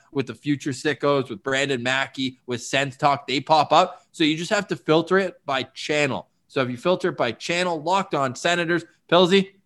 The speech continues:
it's gonna be a really exciting next step that we're gonna kind of slowly build getting into the twenty twenty-one twenty-two season so we can hit the ground running.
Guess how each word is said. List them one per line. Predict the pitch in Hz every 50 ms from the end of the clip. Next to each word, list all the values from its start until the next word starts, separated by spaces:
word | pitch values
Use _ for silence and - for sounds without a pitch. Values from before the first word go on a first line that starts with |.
| _ _
it's | _ -
gonna | 135 131
be | 131 131 131 131
a | - 143
really | 139 123 139 170 208 220 208 185
exciting | 147 - - - 175 160 160 156 143
next | 139 147 143 139 -
step | - - - 160 156 160 160 - - _ _ _ -
that | 135 135
we're | 135
gonna | 139 131 151 151 143 135 - _ _ -
kind | 208 202 202
of | 196 185 - - _ _ _ _ _ _ _
slowly | - - - - - 247 254 254 254 247 247 240 233
build | 208 147 127 139 160 165 180 208 233 247 226 - _ _ _ - 143 123
getting | - 170 175 175 170 165
into | 165 160 160 156 156 - _ _ - 151
the | 139 135
twenty | 131 - - 147 143 143 131
twenty-one | - 151 143 143 139 131 123 131 139 135
twenty-two | 131 - - 139 135 135 127 - 139 123
season | 123 - 139 143 151 147 170 160 165 _ _ _
so | - 135
we | 131 135
can | 123 123 117
hit | 123 139 127
the | - 110
ground | 104 117 113 110 113 110
running. | 104 107 101 92 78 -